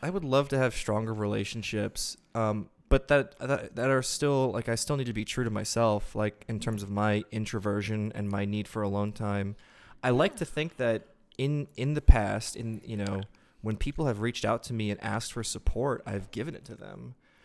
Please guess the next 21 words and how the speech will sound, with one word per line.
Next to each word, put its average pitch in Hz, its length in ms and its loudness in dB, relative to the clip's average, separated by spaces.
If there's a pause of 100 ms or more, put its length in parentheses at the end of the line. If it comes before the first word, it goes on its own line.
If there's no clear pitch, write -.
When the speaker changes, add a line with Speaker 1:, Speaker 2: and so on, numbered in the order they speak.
(280)
Speaker 1:
I'm 143 160 0
not 170 160 -2
someone, 135 540 0 (600)
I, 98 140 -2 (280)
you 120 80 -4
know, 117 100 2
because 139 340 0
of 147 60 -4
my 113 140 0
introversion 104 720 -2
and 98 120 -4
because 135 440 -2
of, 107 340 0 (180)
like, 113 280 -2
I 110 140 -2
am 120 200 0
totally 117 400 -2
okay 110 260 -4
with 113 180 -2
being 113 220 -2
alone, 101 520 -2